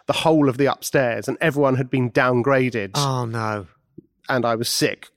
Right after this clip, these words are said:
Speaker 1: constantly for however long that journey was. I'm gonna
Speaker 2: Oh.
Speaker 1: say, like, three, three weeks.
Speaker 2: Fuck you, Diana Ross.
Speaker 1: Exactly. Or whoever it
Speaker 2: Or
Speaker 1: was.
Speaker 2: whoever
Speaker 1: If,
Speaker 2: it was.
Speaker 1: if it wasn't
Speaker 2: It wasn't,
Speaker 1: Di-, I
Speaker 2: I'm
Speaker 1: think,
Speaker 2: so,
Speaker 1: I'm
Speaker 2: Diana,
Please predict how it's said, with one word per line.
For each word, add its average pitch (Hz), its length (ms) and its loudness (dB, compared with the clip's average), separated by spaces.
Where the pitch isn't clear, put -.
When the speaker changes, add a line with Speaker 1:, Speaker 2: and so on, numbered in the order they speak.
Speaker 1:
constantly 131 680 -4
for 113 420 -2
however 131 340 0
long 117 180 0
that 120 100 -4
journey 117 280 -2
was. 104 160 -8
I'm 120 100 -4
gonna 120 200 -4
Speaker 2:
Oh. 117 40 -2
Speaker 1:
say, 110 200 -6
like, 101 220 -10
three, - 760 -6
three 131 300 -4
weeks. 135 560 -4
Speaker 2:
Fuck - 480 -4
you, 208 140 4
Diana 135 400 0
Ross. 131 320 -2
Speaker 1:
Exactly. 127 560 -2
Or 147 200 4
whoever 135 420 4
it - 60 -2
Speaker 2:
Or 147 60 0
Speaker 1:
was. 131 80 0
Speaker 2:
whoever 143 360 0
Speaker 1:
If, 123 80 -4
Speaker 2:
it - 20 -2
was. - 20 -2
Speaker 1:
if - 60 0
it - 80 0
wasn't 135 300 0
Speaker 2:
It 143 80 0
wasn't, 127 240 0
Speaker 1:
Di-, 131 60 0
I 131 60 -2
Speaker 2:
I'm 131 60 -2
Speaker 1:
think, 233 300 2
Speaker 2:
so, 202 60 2
Speaker 1:
I'm 196 60 4
Speaker 2:
Diana, 190 120 2